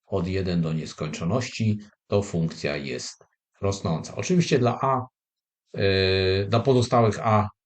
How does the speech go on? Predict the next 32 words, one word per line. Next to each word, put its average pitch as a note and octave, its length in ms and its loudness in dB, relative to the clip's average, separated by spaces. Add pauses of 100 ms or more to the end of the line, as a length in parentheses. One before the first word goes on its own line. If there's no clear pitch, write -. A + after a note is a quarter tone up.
e, E2 40 -16 (800)
f-, F2 140 -12
m, A#2+ 840 -4
funkcja A#2 320 4
logarytmiczna G2 520 2
nie F2 120 2
istnieje. E2+ 320 0
Takie F2+ 220 -4
są G2+ 120 -2
założenia, G2+ 440 0
że G2+ 140 0
a G#2 100 4
musi G2 220 2
być E2+ 160 -2
od E2+ 80 0
zera F#2 220 2
do D#2+ 100 -4
jeden, A2 240 2
od E2+ 100 0
jeden E2+ 240 0
do D#2 60 -2
nieskończoności, G2+ 760 -4 (340)
więc F#2 120 -4
tylko F2+ 420 -2 (340)
zostają E2+ 400 0
takie E2+ 200 -4
przypadki. - 500 -6 (800)
E, G2 320 6
ja C3 140 4
tutaj D#3 200 6
mam C#3+ 220 4
podstawę C3+ 640 4